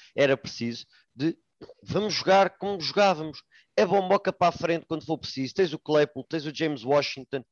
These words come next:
Pá, se for preciso, ok, tentas a bomboca, não dá, próxima jogada tens o, o, o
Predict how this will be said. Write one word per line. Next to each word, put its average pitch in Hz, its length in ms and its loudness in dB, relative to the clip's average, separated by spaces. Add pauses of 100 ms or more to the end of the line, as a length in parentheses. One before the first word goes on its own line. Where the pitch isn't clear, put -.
(440)
Pá, - 180 -8 (220)
se - 100 -6
for 196 120 2
preciso, 196 340 -2
ok, 190 220 2
tentas 165 340 -2
a 175 60 -2
bomboca, 175 400 2 (280)
não 160 160 0
dá, 175 240 6 (160)
próxima 175 320 0
jogada 147 360 2
tens 156 180 -2
o, 156 180 -6
o, 156 240 0 (220)
o 135 180 -6